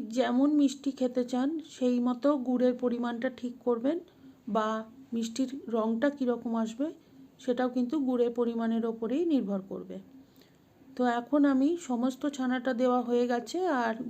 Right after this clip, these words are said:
গুঁড়ো দিয়ে দিয়েছি, সমানেই নাড়াচাড়া করে কিছুক্ষণ এই মিষ্টিটাকে একটুখানি ঘন করে নেব।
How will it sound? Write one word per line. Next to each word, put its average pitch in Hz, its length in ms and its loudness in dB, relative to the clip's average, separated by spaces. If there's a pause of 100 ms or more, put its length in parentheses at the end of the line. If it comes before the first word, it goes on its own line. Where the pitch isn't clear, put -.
গুঁড়ো 233 240 2 (100)
দিয়ে 233 160 -2
দিয়েছি, 208 380 -4 (640)
সমানেই 294 640 2
নাড়াচাড়া 254 500 2 (100)
করে 254 200 2 (500)
কিছুক্ষণ 254 520 -4 (480)
এই 220 140 -6
মিষ্টিটাকে 247 600 -4
একটুখানি 247 400 -2 (180)
ঘন 226 160 0 (140)
করে 196 220 -2
নেব। 185 140 -8